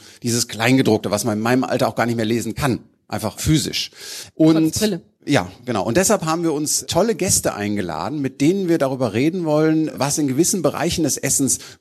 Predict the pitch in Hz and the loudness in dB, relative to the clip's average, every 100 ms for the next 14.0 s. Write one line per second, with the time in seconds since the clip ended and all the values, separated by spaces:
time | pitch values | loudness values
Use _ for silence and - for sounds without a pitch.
0 | - 143 220 214 107 95 - 131 190 - | -4 0 0 0 -4 -4 0 2 2 0
1 | 160 151 - 113 120 110 110 107 - - | -2 -2 -2 -4 -2 -2 -4 -8 -14 -16
2 | - 151 - 175 113 131 185 180 107 110 | -2 0 4 4 4 4 4 2 -2 -4
3 | 123 107 113 143 190 202 - 117 120 - | -2 -2 -2 0 0 0 -2 -4 -4 -6
4 | - 107 107 107 - 135 175 175 160 - | -12 -4 -2 -2 -4 -4 2 4 2 0
5 | 180 180 151 - 117 110 98 123 - - | -4 -2 -2 -2 -4 -4 0 2 2 -2
6 | 196 202 190 202 - - - - - - | -4 -2 0 -2 -4 -10 -12 -12 -10 0
7 | 147 139 127 156 143 143 143 139 131 123 | 2 4 2 2 4 2 4 4 4 2
8 | 117 123 127 123 123 - 120 117 117 - | 2 2 0 -2 -2 -2 0 0 -2 -4
9 | - 160 208 143 175 233 127 101 98 110 | 2 4 2 2 0 2 2 2 -2 -8
10 | - 110 139 170 156 - - - 170 127 | -4 -2 -2 -4 -6 -6 -2 0 2 2
11 | 175 - - 170 196 - 139 120 165 208 | 0 -4 -2 0 2 0 -2 0 2 2
12 | 196 147 170 - 143 - 220 - - 117 | 2 2 2 -2 -4 -2 -2 0 -2 -2
13 | - 110 - 127 147 302 320 - - - | -2 -2 0 2 4 2 2 2 -2 -8